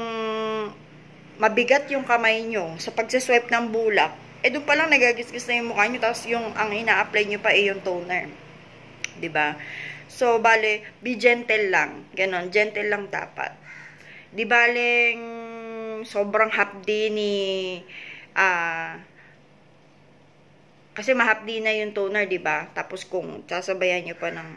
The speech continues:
ano, di ba? Mas, kaya okay na lang na mahapdi na si toner, pero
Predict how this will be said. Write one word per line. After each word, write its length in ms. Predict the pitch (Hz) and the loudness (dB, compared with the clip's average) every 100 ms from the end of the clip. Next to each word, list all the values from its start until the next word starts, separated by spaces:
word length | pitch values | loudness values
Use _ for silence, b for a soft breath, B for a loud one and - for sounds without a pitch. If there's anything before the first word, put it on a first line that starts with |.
| - - | -20 -14
ano, 320 | - 147 139 - | -12 -10 -14 -16
di 80 | - | -20
ba? 160 | - - - B B B B - | -18 -18 -20 B B B B -14
Mas, 160 | 196 - - | -14 -10 2
kaya 260 | 214 214 233 | 4 6 4
okay 240 | 233 233 | 0 -4
na 140 | 226 | -4
lang 180 | 214 202 | -4 -4
na 160 | 196 180 | -6 -6
mahapdi 480 | 190 214 196 208 214 | -6 -8 -8 -8 -6
na 80 | |
si 160 | 220 208 | -6 -6
toner, 300 | 196 185 180 | -4 -4 -2
pero 240 | 175 175 | 0 0